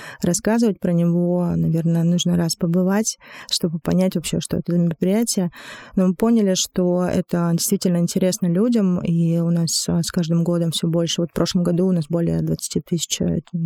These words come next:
человек было, а, из желающих всё больше и больше, и мы понимаем, что вообще эта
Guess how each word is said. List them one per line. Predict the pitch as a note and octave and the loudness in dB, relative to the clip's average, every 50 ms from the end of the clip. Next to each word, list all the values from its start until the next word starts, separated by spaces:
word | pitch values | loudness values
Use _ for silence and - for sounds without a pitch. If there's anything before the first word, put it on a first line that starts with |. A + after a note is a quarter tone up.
| E3+ - | -2 -2
человек | - - F3+ F3 F3 G#3+ B3+ B3 | -2 -2 0 0 2 2 2 2
было, | G#3 G3+ G3 F#3+ F#3 F3 - - - - - - - - - - - - | 2 0 0 0 -2 -4 -6 -12 -20 -20 -20 -20 -18 -18 -18 -12 -6 -2
а, | G3+ F#3 F3+ E3+ E3+ | 0 2 2 2 2
из | E3 E3 E3+ E3 E3 E3+ - - - - F#3 E3+ | 2 2 0 0 -2 -2 -2 -2 -2 0 0 -2
желающих | E3+ D#3+ F3+ F#3 F#3+ F#3 F3+ - F#3+ D3+ | 0 0 0 2 2 2 0 -2 -4 -4
всё | - - | -2 -2
больше | E3+ E3+ F#3 F3+ - - | 0 0 0 -2 0 -2
и | F3 | 0
больше, | F3 G3 A#3 B3+ - - G3+ | 0 2 0 0 0 0 0
и | F3+ | 2
мы | F3 F3 | 2 0
понимаем, | E3+ - F3 F3 F3 F3+ F#3+ G3 F#3+ F#3+ | 0 0 0 0 2 2 2 2 2 2
что | - A#3 A#3 - F3 E3+ E3+ F3 | 0 -2 -2 -2 0 0 2 0
вообще | E3+ E3 - - - - | 0 -2 -4 -4 -2 0
эта | G3+ G3 G3 F#3+ F3+ F3 - - E3+ E3+ E3+ | 0 2 2 2 0 -2 -2 -2 0 0 0